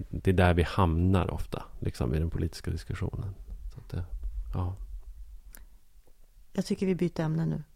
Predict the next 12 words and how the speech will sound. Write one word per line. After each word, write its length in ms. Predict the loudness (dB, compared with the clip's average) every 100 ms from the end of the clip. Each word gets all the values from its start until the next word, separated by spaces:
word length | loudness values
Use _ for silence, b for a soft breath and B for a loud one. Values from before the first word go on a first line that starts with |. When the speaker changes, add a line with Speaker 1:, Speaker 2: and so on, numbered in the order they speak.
| -20 -20 -4
Speaker 1:
Ja, 160 | 0 0
okej, 260 | -2 -6 -4
vi 80 | -2
gör 100 | -2
det. 80 | -6 -10 -18 -4 2
Speaker 2:
Eh, 200 | 4 4 2
det 100 | 0
här 440 | 6 8 8 6 4
är 220 | 4 4
ju, 140 | 4
om 180 | 6 6
inget 380 | 6 4 0